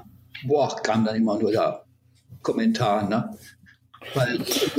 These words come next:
man sieht ja nicht das, was man, was das Ding denn irgendwo werden soll, sondern man sieht ja nur, da blink-, blinkt es und was weiß ich nicht.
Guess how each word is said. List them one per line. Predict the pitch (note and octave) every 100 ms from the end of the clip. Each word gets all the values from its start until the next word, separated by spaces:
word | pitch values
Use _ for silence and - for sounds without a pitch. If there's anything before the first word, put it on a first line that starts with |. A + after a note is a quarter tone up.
| C#3
man | D3+ C3+
sieht | C3 D#3+ D#3
ja | E3+
nicht | C#3 C#3
das, | C#3 C#3+
was | D3 C3+
man, | C#3+ C3 C3
was | C3 C3 -
das | - F3 -
Ding | D#3+ D#3
denn | C#3+ C3
irgendwo | C3+ B2 C3+ - A2+
werden | B2+ C#3 C3+
soll, | A2+ C#3 D#3+ A#2
sondern | A2 A2+ A#2 A#2+
man | A#2+ A#2+
sieht | A#2 C3+ C3+
ja | C3
nur, | C3 C3
da | C3
blink-, | B2 - C#3+ - -
blinkt | C#3+ C#3+ E3+ -
es | E3+ E3
und | - A#2+
was | B2+ C3 -
weiß | A#2 -
ich | - -
nicht. | D#3 E3+ -